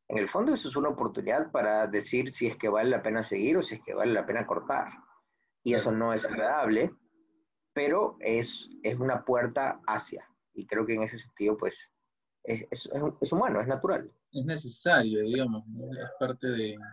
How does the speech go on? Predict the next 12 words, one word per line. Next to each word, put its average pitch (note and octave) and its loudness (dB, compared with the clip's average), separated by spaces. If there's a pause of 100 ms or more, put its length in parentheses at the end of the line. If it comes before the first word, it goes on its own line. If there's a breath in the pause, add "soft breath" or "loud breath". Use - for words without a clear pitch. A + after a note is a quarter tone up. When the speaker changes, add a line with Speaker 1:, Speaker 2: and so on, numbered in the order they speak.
(340)
Speaker 2:
o - -14
sea, B2 4
uno C#3+ 2
tiene D3 4
que A#2 0
atravesar G#2+ 2
por A2 0
esas B2 -2
situaciones, G#2+ -4
digamos, F#2+ -10
¿no? F#2+ -18 (140)
Eh, G2+ -20